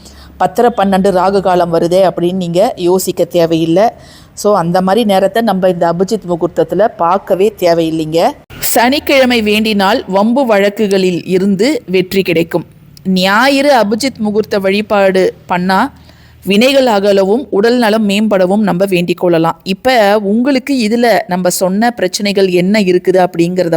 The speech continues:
பார்த்துட்டு அந்த ஒரு நாள் மட்டும் நீங்க தலை குளிச்சுட்டு அசைவம்லாம் சாப்பிடாம தீட்டு காலங்கள்லாம் இல்லாம இருந்தீங்கன்னா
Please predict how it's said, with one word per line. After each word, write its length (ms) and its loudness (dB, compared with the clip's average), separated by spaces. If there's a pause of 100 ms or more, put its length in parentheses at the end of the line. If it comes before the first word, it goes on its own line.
பார்த்துட்டு 500 -2 (580)
அந்த 420 2
ஒரு 200 2
நாள் 260 2
மட்டும் 640 -4
நீங்க 240 -4
தலை 300 0
குளிச்சுட்டு 400 -2
அசைவம்லாம் 880 2
சாப்பிடாம 540 0
தீட்டு 240 -2
காலங்கள்லாம் 600 2
இல்லாம 380 2
இருந்தீங்கன்னா 560 0